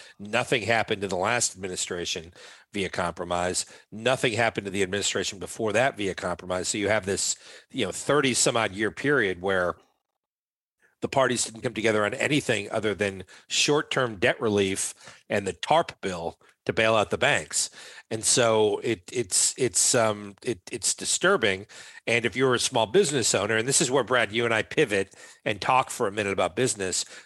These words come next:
you really don't have much certainty about anything, because y-, you look at this and the biggest,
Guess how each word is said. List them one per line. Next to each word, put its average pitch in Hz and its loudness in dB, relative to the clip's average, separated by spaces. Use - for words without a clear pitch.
you 127 0
really 190 6
don't 127 2
have 143 2
much 120 0
certainty 113 -2
about 113 2
anything, 120 0
because 110 0
y-, 98 -12
you 113 -10
look 135 0
at 143 2
this 117 2
and 98 -8
the 110 -6
biggest, 135 2